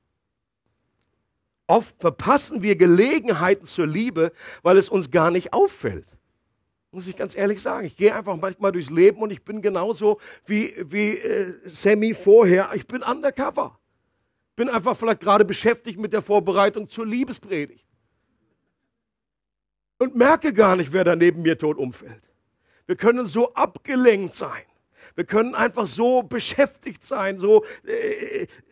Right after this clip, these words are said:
undercover, dass wir nicht diese Sehfähigkeit haben. Genauso wie es einen Unterschied gibt,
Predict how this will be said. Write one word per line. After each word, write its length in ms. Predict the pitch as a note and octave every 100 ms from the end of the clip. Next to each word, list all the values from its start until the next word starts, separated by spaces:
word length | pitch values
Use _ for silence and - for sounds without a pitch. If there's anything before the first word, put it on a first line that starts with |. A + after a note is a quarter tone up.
| _ _ _ _ _ _ _ _ _ _ _
undercover, 840 | A3 A#3+ B3 B3 - A#3+ A#3+ A3+
dass 240 | F#3 F#3 -
wir 260 | A#3+ A3+ -
nicht 300 | - A#3+ A3
diese 220 | C4 G3+ G3+
Sehfähigkeit 1040 | A#2 A3+ C4+ F#3+ A3+ A3 F#3+ G#3+ F#3 D#3+
haben. 360 | G3 - - - _ _ _ - - - -
Genauso 580 | F#3+ G3+ C#4+ A3 A#3+
wie 80 | A#3
es 120 | A3
einen 240 | - G3+ G3
Unterschied 720 | - D4 C4 G#3+ - G3 A2
gibt, 240 | E3 -